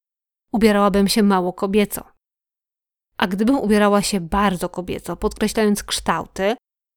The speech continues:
to z pewnością wyglądałabym jak jakaś ladacznica. Nieważne jak, okazja do negatywnej oceny i komentarza znajdzie się zawsze.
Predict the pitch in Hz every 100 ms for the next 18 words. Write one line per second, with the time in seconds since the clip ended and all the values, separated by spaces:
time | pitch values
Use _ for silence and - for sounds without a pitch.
0 | _ - 220 - 233 185 - 208 214 208
1 | 175 165 190 196 185 170 - 165 208 180
2 | 175 - - 254 - - - _ _ _
3 | _ _ _ _ _ _ - 233 214 240
4 | 254 208 180 - - - _ _ - 240
5 | 254 233 202 202 190 214 208 202 - -
6 | 190 185 - 196 185 180 170 175 - -
7 | 226 214 196 - 190 175 - -